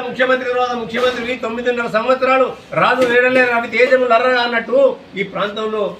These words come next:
వచ్చినప్పుడు వాళ్ళు అందరిని అరెస్ట్ చేసుకుంటూ కూర్చున్నది కదా. ఎందుకు రాకపోయాని నేను అంటున్నా. ఇవాళ నువ్వు అంట అంటే నేను మూడు వేల కోట్లు కాన్స్టిట్యూన్సీ తెచ్చిన, ఎక్కడుంది నీ అభివృద్ధి అని నాకు చెప్పు నేను అంటున్నా. ఇక్కడ నైన్త్ ప్యాకేజ్ కంప్లీట్ చేసినావా, టెన్త్ ప్యాకేజ్ కంప్లీట్ చేసినావా,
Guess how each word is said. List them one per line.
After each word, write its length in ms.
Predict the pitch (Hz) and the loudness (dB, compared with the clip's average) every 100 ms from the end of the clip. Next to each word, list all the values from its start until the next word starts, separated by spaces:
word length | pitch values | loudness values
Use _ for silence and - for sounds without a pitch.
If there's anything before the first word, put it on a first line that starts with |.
| - | -14
వచ్చినప్పుడు 440 | 139 190 214 214 202 | -10 -6 -6 -4 -2
వాళ్ళు 160 | 196 170 | -2 -2
అందరిని 260 | 170 165 | -4 -4
అరెస్ట్ 200 | 151 - 151 | -6 -10 -12
చేసుకుంటూ 260 | - 127 127 | -14 -16 -16
కూర్చున్నది 340 | 131 120 107 104 | -16 -16 -12 -12
కదా. 140 | 92 139 127 - - - - - - - - - - - - - 151 | -10 -12 -12 -16 -20 -20 -20 -20 -20 -20 -20 -20 -20 -20 -20 -8 -4
ఎందుకు 220 | 226 262 254 | -2 -2 0
రాకపోయాని 500 | 208 220 254 247 240 | 0 0 -2 -4 -4
నేను 100 | 214 180 | -4 -4
అంటున్నా. 240 | 190 175 143 | -4 -4 -4
ఇవాళ 160 | 117 - - - 147 139 131 135 - - - - - 156 | -6 -12 -18 -20 -16 -16 -14 -12 -14 -16 -20 -20 -12 -2
నువ్వు 160 | 233 262 | 2 4
అంట 140 | 262 247 | 4 2
అంటే 140 | 247 247 | 2 2
నేను 140 | 247 233 | 0 0
మూడు 120 | 254 254 | 2 2
వేల 100 | 247 | 4
కోట్లు 200 | 247 254 226 | 2 0 -2
కాన్స్టిట్యూన్సీ 380 | 240 220 247 226 | -4 -2 -6 -6
తెచ్చిన, 200 | 220 185 156 | -6 -6 -6
ఎక్కడుంది 360 | 165 - 254 226 | -6 -6 -6 -4
నీ 60 | 202 | -4
అభివృద్ధి 260 | 165 175 170 | -4 -6 -6
అని 80 | 165 | -6
నాకు 120 | 143 135 | -6 -12
చెప్పు 280 | 131 156 143 | -12 -12 -10
నేను 140 | 131 | -10
అంటున్నా. 300 | 127 139 110 - - - - - - - - | -12 -14 -14 -18 -20 -20 -20 -20 -20 -20 -6
ఇక్కడ 180 | 185 190 170 | -2 0 0
నైన్త్ 200 | 220 254 | 0 2
ప్యాకేజ్ 280 | 254 254 254 247 | 2 2 2 0
కంప్లీట్ 300 | 240 247 247 | -2 -2 0
చేసినావా, 340 | 240 247 240 - - - - - - | 0 2 2 0 -6 -20 -20 -20 -8
టెన్త్ 220 | 165 214 254 | -6 -4 -2
ప్యాకేజ్ 280 | 247 254 247 | 0 0 -2
కంప్లీట్ 260 | 240 247 247 | -4 -4 -2
చేసినావా, 340 | 247 254 240 | -2 0 0